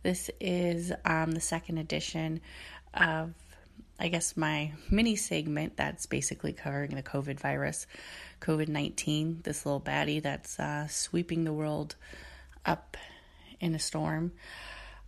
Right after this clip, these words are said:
Um, we're currently in a pandemic right now. Um, this title of this segment is, um, did you say O P P or are you <laughs> looking for the P P E? Um, for everybody who is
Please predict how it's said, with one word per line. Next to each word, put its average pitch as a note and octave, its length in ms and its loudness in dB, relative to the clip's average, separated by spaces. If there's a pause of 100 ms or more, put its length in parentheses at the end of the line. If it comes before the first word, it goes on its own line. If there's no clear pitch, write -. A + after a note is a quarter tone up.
(140)
Um, F3+ 340 8
we're G#3 80 2
currently D4 400 4
in G3 80 6
a F3 60 4
pandemic D#3 640 0 (100)
right D3 180 0
now. D3+ 380 0 (480)
Um, D#3+ 480 2 (200)
this - 360 0 (140)
title E3 400 4
of D#3+ 100 -4
this E3+ 300 0 (1200)
segment F3 560 4
is, E3+ 400 4
um, E3 440 2 (1000)
did D#3+ 140 2
you E3+ 100 6
say E3+ 320 4
O F3 100 4
P F#3 240 0
P A3 500 0 (140)
or F#3 180 2
are - 20 2
you F#3 200 4
<laughs> F3+ 120 6
looking E3+ 320 4
for E3 180 2
the D#3 100 2
P D3 200 2
P D3 320 0
E? A2+ 340 0 (800)
Um, A3 460 8 (340)
for C4 320 4
everybody A#3+ 400 8
who G3+ 220 4
is F3+ 280 4